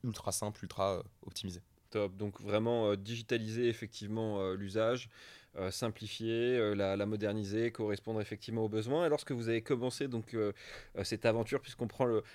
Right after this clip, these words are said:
Speaker 2: la démarche du storytelling et, et, et j'aime beaucoup, quelle a été la réaction, euh, justement de ces,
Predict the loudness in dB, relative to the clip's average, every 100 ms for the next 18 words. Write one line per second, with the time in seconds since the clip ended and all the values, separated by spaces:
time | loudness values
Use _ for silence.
0 | -4 0 2 4 2 0 -8 -2 -2 2
1 | 2 2 2 2 2 0 0 0 0 0
2 | 0 0 0 -4 -18 -14 2 6 6 6
3 | 6 6 6 2 2 -2 0 0 0 -2
4 | -4 -6 -4 -2 -2 -2 0 0 0